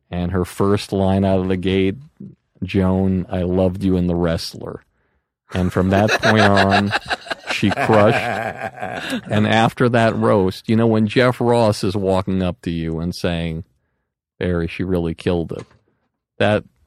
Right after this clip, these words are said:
that means something, because he's a guy who's done every single one of them, which is another story that I could tell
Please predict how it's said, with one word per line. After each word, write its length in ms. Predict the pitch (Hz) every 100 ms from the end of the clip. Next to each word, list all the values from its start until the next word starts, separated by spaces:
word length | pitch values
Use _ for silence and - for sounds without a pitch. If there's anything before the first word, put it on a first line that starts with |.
| _
that 200 | - 101
means 400 | 95 95 98 90
something, 540 | - 87 73 - 69 - 85
because 340 | 87 92 87
he's 220 | 104 92
a 60 | 98
guy 340 | 90 90 90
who's 220 | 90 87
done 200 | - 90 85
every 340 | 95 98 90
single 380 | - 98 90 85
one 200 | 87 87
of 120 | 80
them, 220 | - - -
which 220 | 90 -
is 80 | -
another 320 | 90 90 87
story 420 | - 92 82 80
that 160 | 80 80
I 80 | 85
could 180 | 82
tell 360 | - 87 80 82